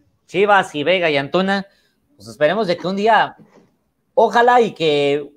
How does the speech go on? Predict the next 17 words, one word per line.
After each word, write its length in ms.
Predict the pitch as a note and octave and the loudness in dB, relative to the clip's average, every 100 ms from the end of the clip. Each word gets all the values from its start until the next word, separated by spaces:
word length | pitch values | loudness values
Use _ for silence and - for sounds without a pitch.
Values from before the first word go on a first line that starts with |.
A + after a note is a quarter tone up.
| - | -16
Bucetich 340 | C3 C#3+ E3+ | -12 -10 -8
confíe 220 | F#3 E3 | -6 -4
en 60 | F3+ | -4
los 120 | D#3+ | -2
jóvenes, 560 | F3 F3+ F#3 F#3+ - - | 2 4 4 -2 -8 -12
que 140 | C#3+ | -6
es 60 | C#3 | -2
lo 460 | C3+ A#2+ A2+ G#2+ | 0 0 -2 -2
más 180 | A2 C3+ | -4 -6
importante, 800 | C#3+ G#2+ - D#3 D#3 E3+ F3+ F3+ | -8 -10 -4 -2 -2 -2 -4 -4
por 160 | - A#2 | -8 -8
eso 60 | B2 | -4
está 120 | - | -4
el 80 | E3+ | -2
Tapatío, 640 | A#2+ A#2 E3 G#3+ C#4+ - _ _ _ | -4 -4 -2 0 -2 -6 _ _ _
para 260 | F#2 F#2 G2 | -6 -4 -2
ver 380 | A#2+ A2+ F#2+ | 0 -2 -4